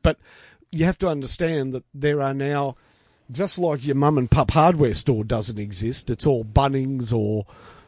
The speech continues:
Home Hardware or whatever it is, there are gonna be far less and less independent various voices on football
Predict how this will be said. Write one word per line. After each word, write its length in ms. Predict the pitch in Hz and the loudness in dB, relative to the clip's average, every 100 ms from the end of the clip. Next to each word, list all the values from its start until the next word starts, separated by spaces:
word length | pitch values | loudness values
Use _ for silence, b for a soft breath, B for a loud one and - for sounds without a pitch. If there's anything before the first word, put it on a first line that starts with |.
| B - | B -14
Home 300 | - 143 131 | -2 2 2
Hardware 500 | 117 135 151 135 117 | 4 6 6 4 4
or 120 | 107 | 2
whatever 380 | 107 107 113 117 | 0 2 4 4
it 100 | 101 | 2
is, 340 | 104 151 - - b b b b b b _ - | 0 -2 -6 -12 b b b b b b _ 0
there 220 | 156 160 | 6 8
are 60 | 143 | 8
gonna 200 | 156 143 | 4 4
be 160 | 139 | 0
far 360 | 127 170 156 143 | 0 2 2 2
less 320 | 135 143 - | 2 0 0
and 180 | 135 127 | -4 0
less 380 | 127 127 - - _ | 0 0 -6 -12 _
independent 800 | 156 156 131 - 147 139 123 123 | -6 -4 -2 0 0 -2 -6 -6
various 640 | 117 107 147 143 120 113 | -6 2 4 4 0 -4
voices 500 | 113 123 190 208 127 | -6 -4 -2 -2 -6
on 160 | 110 101 | -8 -10
football 600 | - 131 - 117 143 214 | -10 -12 -4 0 0 -4